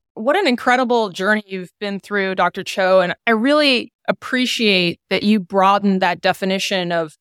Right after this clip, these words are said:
what we're discussing today in terms of innovation, digital health, health tech. These are all really important topics within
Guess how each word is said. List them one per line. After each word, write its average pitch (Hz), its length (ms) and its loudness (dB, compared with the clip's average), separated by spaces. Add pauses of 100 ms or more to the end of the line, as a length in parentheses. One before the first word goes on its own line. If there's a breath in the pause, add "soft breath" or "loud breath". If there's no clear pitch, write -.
what 226 260 2
we're 214 160 4
discussing 196 580 0
today 156 500 -2
in 202 140 -4
terms 214 320 2
of 185 160 -2 (180)
innovation, 220 960 2
digital 220 400 2
health, 175 440 0
health 269 380 0
tech. - 300 -6 (380)
These 254 180 0
are 269 120 4
all 233 300 4
really 214 580 2 (220)
important 220 840 2
topics 208 640 0
within 202 560 2